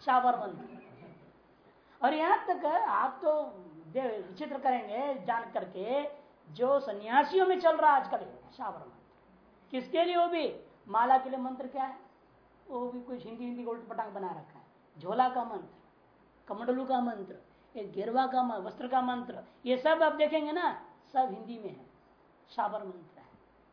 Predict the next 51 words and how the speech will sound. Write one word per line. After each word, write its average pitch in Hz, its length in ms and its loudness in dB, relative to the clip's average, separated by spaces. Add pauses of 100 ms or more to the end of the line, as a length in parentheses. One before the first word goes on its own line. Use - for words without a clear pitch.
(120)
संस्कृत 202 420 -12
मंत्र 202 180 -14
गायब 196 280 -10
हो 165 60 -20
गए 147 140 -20
सब। - 1300 -20
ये 294 60 0
सब 302 120 0
नागा 269 300 2
बहुत 285 260 2
हो 269 100 2
गए 269 120 -2
जिनको 247 240 -6
संस्कृत 240 340 -8
का 240 60 -6
ज्ञान 247 220 -6
ही 269 80 -10
नहीं। 247 180 -10 (920)
अब 247 140 6
उनको 269 260 -2
जो 262 120 0
है 240 220 4
गुरु 247 140 -2
लोगों 262 140 2
ने 254 80 -4
क्या 269 200 4
किया, 247 300 -2
उठपटांग 247 480 -6
हिंदी 233 220 -10
में 233 120 -12
कुछ 233 160 -10 (300)
बोल 226 220 -8
दिया 247 180 -2
होगा, 214 220 -2
यही 208 160 -8
तो 208 140 -12
हमारे 196 140 -10
लिए 196 100 -12
मंत्र 175 260 -10
है, 170 80 -16
जा। 170 80 -12 (800)
और 247 120 2
उसी 285 180 -2
मंत्र 262 220 -4
को 254 60 2
रट 262 180 -2
के 262 60 0
वही 254 120 0
परंपरा 214 380 -2
चल 190 160 -6
गया, 185 240 -8